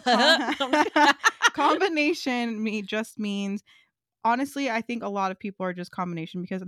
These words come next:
Speaker 2: it's very rare to have the exact same
Speaker 1: Everywhere.
Speaker 2: skin,
Speaker 1: I feel
Speaker 2: yeah.
Speaker 1: like that's impossible.
Speaker 2: <clears throat> Yeah. So, um,
Speaker 1: But my nose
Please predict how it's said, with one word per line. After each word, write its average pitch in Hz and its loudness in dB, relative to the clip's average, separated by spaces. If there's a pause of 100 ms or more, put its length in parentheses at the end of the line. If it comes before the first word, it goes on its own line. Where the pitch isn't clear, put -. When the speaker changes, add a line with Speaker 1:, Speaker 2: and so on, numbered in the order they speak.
Speaker 2:
it's 196 -10
very 208 -4
rare 190 -4
to 208 -10
have 185 -6
the 185 -10
exact 175 -10
same 180 -8 (260)
Speaker 1:
Everywhere. 240 -4
Speaker 2:
skin, 233 -4
Speaker 1:
I 214 -2
feel 190 -4
Speaker 2:
yeah. 320 -2
Speaker 1:
like 339 -4
that's 330 -4
impossible. 196 -6
Speaker 2:
<clears throat> - -10
Yeah. 190 -6 (100)
So, 208 -4
um, 180 -4 (260)
Speaker 1:
But 233 -4
my 233 -2
nose 202 -6